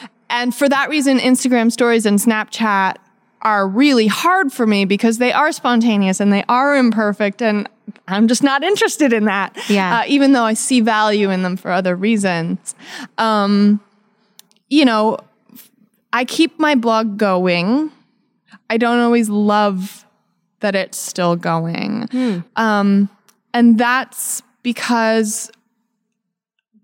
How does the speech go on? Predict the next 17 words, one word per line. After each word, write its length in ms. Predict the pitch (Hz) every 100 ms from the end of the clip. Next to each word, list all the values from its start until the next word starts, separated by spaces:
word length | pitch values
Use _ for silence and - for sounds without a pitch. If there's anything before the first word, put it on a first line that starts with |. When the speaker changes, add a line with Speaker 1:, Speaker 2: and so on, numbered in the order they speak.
| _ _
Speaker 1:
blog 380 | 240 247 269 240
readership 680 | 240 240 233 220 233 220
is 260 | 208 196 190
down 880 | 175 220 285 214 180 175 180 214 220
because 320 | 208 202 196
people's 880 | - 208 208 202 196 190 202 - -
attention 540 | - 202 208 202 214 202
spans 420 | - 190 185 180
are 80 | 185
just 340 | 185 - -
spread 460 | - - - 233 226
a 80 | 190
lot 300 | 190 190 -
more 220 | 175 180
thinly. 720 | - - 240 226 180 175 180 - - - 262 -
And 220 | 214 208
so 440 | - 226 214 214